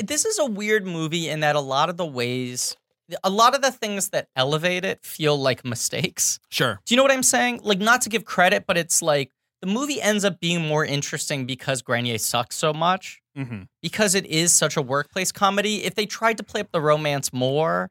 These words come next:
Speaker 2: He,
Speaker 1: it would
Speaker 2: yeah.
Speaker 1: take away from the, what
Speaker 2: He's
Speaker 1: the
Speaker 2: not
Speaker 1: movie's
Speaker 2: a
Speaker 1: really
Speaker 2: character.
Speaker 1: about.
Speaker 2: He's just, like, a
Speaker 1: Right.
Speaker 2: thing to represent that she is getting sucked into the job.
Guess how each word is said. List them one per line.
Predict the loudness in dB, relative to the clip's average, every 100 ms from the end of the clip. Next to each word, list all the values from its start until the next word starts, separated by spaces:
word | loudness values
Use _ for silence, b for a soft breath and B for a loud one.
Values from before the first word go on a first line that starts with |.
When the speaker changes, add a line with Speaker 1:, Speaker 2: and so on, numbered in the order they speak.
| _
Speaker 2:
He, | -4
Speaker 1:
it | 0
would | 2
Speaker 2:
yeah. | 4
Speaker 1:
take | 4 2
away | 0
from | 0 -4
the, | -4
what |
Speaker 2:
He's | 2 2
Speaker 1:
the | 4
Speaker 2:
not | 4
Speaker 1:
movie's | 4 4
Speaker 2:
a |
Speaker 1:
really | 2 2
Speaker 2:
character. | 4 4 4 2
Speaker 1:
about. | 0
Speaker 2:
He's | 2 2 4
just, | 2 4
like, | 4 4
a |
Speaker 1:
Right. | 2
Speaker 2:
thing | 2 0 0
to | -2 0
represent | 0 0 -2 0 -2 -4
that | -6
she | -4 -2 -2 -2
is | -6 -6
getting | -4 -4
sucked | -2 -4 -4
into | -12 -12
the | -10
job. | -8 -10 -12